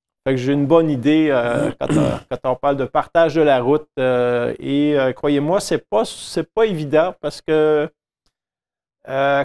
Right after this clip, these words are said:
quand t'es dans le siège d'un camion lourd ou t'es sur une selle de vélo, euh, la route est tout autre. Et puis, justement, il faut toujours se, se mettre dans la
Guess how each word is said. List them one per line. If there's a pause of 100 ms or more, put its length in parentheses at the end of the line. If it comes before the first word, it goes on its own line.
quand
t'es
dans
le
siège
d'un
camion
lourd
ou
t'es
sur
une
selle
de
vélo, (340)
euh,
la
route
est
tout
autre.
Et
puis,
justement,
il
faut
toujours
se,
se
mettre
dans
la